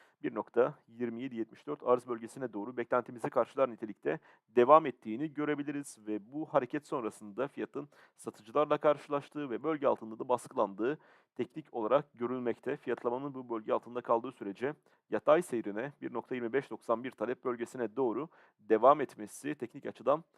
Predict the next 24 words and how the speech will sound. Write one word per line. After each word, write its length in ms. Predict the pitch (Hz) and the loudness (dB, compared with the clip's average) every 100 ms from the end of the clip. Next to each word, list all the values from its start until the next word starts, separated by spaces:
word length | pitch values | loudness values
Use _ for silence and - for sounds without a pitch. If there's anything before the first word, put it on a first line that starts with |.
| _ _ _ | _ _ _
beklenebilir. 720 | 110 156 - 110 127 135 131 | 0 0 4 2 2 -2 -2
Alımlı, 500 | 147 - 135 151 165 - | 2 2 2 0 -6 -4
alıcılı 380 | - 117 110 147 | -4 -4 -6 -6
yönlü 260 | 143 113 104 | -4 -2 -2
hareketlerde 580 | 120 123 143 147 123 101 | -4 -4 2 4 4 2
ise 280 | - 151 165 _ _ - | -6 -8 -8 _ _ -6
öncelikle 500 | 147 120 113 123 127 | -6 -6 -10 -8 -6
bir 120 | 117 | -6
nokta 220 | 107 135 | -4 -4
yirmi 320 | 120 110 107 | -4 -6 -4
yedi 160 | 127 120 | -4 0
yetmiş 320 | 107 113 - | -2 -2 -4
dört 220 | 139 147 - | -4 -4 4
arz 260 | 123 135 117 | 6 6 0
bölgesinin 520 | 110 113 - 139 175 _ _ _ _ _ _ _ _ | -6 -6 -8 -8 -8 _ _ _ _ _ _ _ _
kırılması 580 | - 143 104 104 - 156 | 2 2 0 -8 -8 -8
şart 360 | - 127 143 117 | 2 4 4 2
ve 100 | 107 | -8
fiyatın 440 | 147 135 135 131 | -4 -6 -6 -6
bölge 220 | 117 127 | -6 -4
üzerinde 360 | 139 120 107 104 | -6 -4 -6 -8
tutunmasıyla 640 | - - 135 120 156 117 | -14 -14 -10 -6 2 4
beraber 440 | 117 113 113 98 | 6 8 8 6
de 140 | 131 | 2